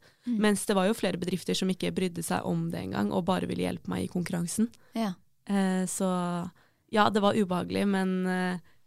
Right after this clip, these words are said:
Speaker 2: det verste jeg kunne få var nei, og jeg tar et nei.
Speaker 1: Mm.
Speaker 2: Mm.
Speaker 1: Eh, du har vært innom dette med at, eh, konkurransen ikke handler om utseende.
Speaker 2: Mm.
Speaker 1: Eh, noe som jeg har sett gå igjen mye, er jo folk som s-, stiller spørsmål sånn, «Ok, men hvis ikke det handler om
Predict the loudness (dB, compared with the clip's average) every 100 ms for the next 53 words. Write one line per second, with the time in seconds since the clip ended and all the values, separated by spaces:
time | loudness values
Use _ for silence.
0 | -2 0 2 0 -2 -2 -2 0 0 0
1 | 0 0 0 0 -2 -4 -4 -4 -4 -6
2 | -8 -6 0 2 0 -8 _ -6 -4 -6
3 | -14 _ _ -2 2 4 4 2 -2 _
4 | _ _ _ _ _ -16 2 6 6 6
5 | 4 2 0 0 -4 -4 -4 -4 -2 -2
6 | -2 -4 -8 -12 _ -14 -6 -4 0 0
7 | 0 -2 -4 -6 -4 -2 -2 -2 -2 -2
8 | -2 -2 -2 -2 -2 -2 0 0 -4 -8
9 | -8 -12 -8 -2 0 2 0 -2 0 2
10 | 2 2 0 0 0 -2 -8 -6 -2 0
11 | 2 2 2 2 4 2 0 -4 -4 -8
12 | -6 -4 -4 -4 -8 -8 -2 -2 -2 -6
13 | -4 -2 -2 0 2 2 2 0 -2 -2
14 | -2 -2 -2 -4